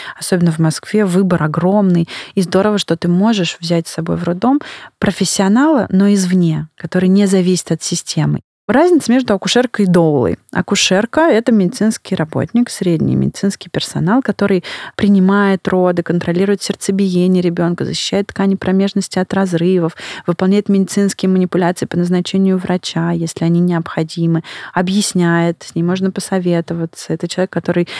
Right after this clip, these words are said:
по моему мнению, должен хорошо ориентироваться в доказательной медицине, в международных, в отечественных протоколах, чтобы помочь своей женщине сделать правильный выбор.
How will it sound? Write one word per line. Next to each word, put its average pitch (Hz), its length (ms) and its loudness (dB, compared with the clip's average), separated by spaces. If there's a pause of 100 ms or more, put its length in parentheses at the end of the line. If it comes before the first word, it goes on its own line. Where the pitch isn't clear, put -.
(280)
по 185 80 2
моему 202 320 4
мнению, 165 280 4
должен 170 240 2
хорошо 196 720 0
ориентироваться 185 720 0
в 165 60 0
доказательной 185 560 0
медицине, 185 760 0
в 165 80 -2
международных, 185 800 0
в 170 40 -2
отечественных 190 600 0
протоколах, 214 640 -2 (340)
чтобы - 300 -2
помочь 190 500 2
своей 175 600 0
женщине 196 460 0
сделать 175 460 0
правильный 170 520 0
выбор. 156 400 -8